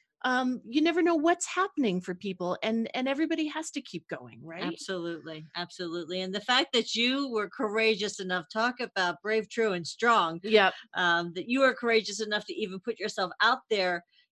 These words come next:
Speaker 2: A lot of people without, um, having a terminal ill-, illness are,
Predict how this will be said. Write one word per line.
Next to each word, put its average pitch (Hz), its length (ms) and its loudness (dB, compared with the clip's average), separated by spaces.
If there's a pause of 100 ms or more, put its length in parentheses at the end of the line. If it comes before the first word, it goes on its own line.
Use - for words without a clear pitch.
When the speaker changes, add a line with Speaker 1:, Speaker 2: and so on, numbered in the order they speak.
(180)
Speaker 2:
A 185 100 -4
lot 208 220 2
of 220 100 -12
people 240 360 -4
without, 220 720 2 (720)
um, 175 280 2
having 185 320 -2
a 185 40 -6
terminal 185 400 -4
ill-, 180 320 -6
illness 180 540 -2 (400)
are, 180 400 4